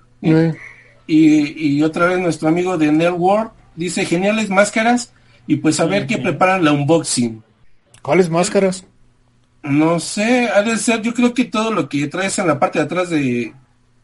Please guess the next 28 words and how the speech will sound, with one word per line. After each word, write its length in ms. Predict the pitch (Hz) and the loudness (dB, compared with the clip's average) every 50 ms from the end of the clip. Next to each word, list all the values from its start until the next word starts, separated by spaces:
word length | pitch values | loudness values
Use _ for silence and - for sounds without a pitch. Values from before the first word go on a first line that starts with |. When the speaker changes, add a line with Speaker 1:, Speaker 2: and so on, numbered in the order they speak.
| _ _ _ | _ _ _
Speaker 2:
de 80 | 165 143 | -2 0
Speaker 4:
Ah, 180 | 175 220 233 | 4 4 4
Speaker 2:
tu 60 | 233 | 6
Speaker 4:
sí 80 | 175 208 | 4 4
están 220 | 196 196 220 208 | 4 6 4 4
Speaker 2:
silla. 160 | - 214 214 202 | 6 6 6 6
Speaker 4:
chidas 100 | 175 160 | 6 4
mis 80 | 151 147 | -2 -2
máscaras 380 | 156 165 156 - 170 143 131 120 | -2 -4 -2 0 0 0 2 0
de 40 | 123 | -4
acá 140 | 120 - 147 | -6 -6 -4
Speaker 2:
Sí. 260 | 139 151 151 165 180 | 0 2 2 2 0
Speaker 4:
atrás, 500 | 123 135 143 - - - - - - - | -4 -8 -12 -14 -20 -6 -4 -4 -2 -2
¿no? 100 | - 311 - | -4 -6 -6
Speaker 2:
<laughs> 40 | - _ - - - _ _ _ _ - | -14 _ -20 -20 -20 _ _ _ _ -6
Y 420 | 208 214 214 220 226 226 226 226 226 226 240 - - 185 | -4 -2 0 0 0 0 0 0 0 0 0 0 -2 -2
Speaker 4:
<laughs> 260 | 185 - _ - 156 | -2 -2 _ -6 -4
Speaker 2:
Nerd 220 | 170 185 202 202 196 | 0 2 2 2 2
World 220 | 185 202 202 - | 2 0 0 0
dice, 380 | 196 208 196 - 220 214 208 202 170 | -2 -4 -2 -2 -2 -4 -4 -4 -4
debe 200 | 175 208 202 220 | -4 -2 -2 -2
actuar 400 | 208 - _ 190 185 185 185 180 | -6 -6 _ 0 0 0 0 0
como 240 | - 202 180 170 156 | -4 -4 -2 0 0
lo 140 | 135 135 131 | -2 -2 -2
que 120 | - 175 | -4 -6
es 100 | 170 - 180 | -4 -2 0
un 160 | 165 151 147 | 0 2 4
líder, 360 | 156 156 147 135 120 120 | 4 4 4 2 0 -4